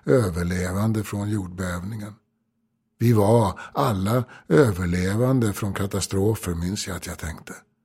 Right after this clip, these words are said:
Även Igor. Jag var medveten om hur privilegierade vi var i jämförelse. Men ändå, var det inte så?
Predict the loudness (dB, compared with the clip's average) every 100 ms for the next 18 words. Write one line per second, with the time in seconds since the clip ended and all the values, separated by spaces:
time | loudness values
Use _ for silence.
0 | _ _ _ _ _ _ -2 0 2 2
1 | 0 -4 -6 -8 -14 _ _ _ _ _
2 | _ _ _ 0 2 4 4 2 0 0
3 | -2 -2 -2 0 0 -2 -6 -20 -8 -2
4 | -2 0 0 2 0 2 4 6 4 4
5 | 0 0 0 0 0 0 -2 -2 -4 -6
6 | -6 -6 -8 -8 -12 _ _ _ _ _
7 | _ _ -4 2 4 4 2 -2 -4 -16
8 | _ _ _ _ _ _ _ -8 -2 2
9 | 2 2 -4 -6 -10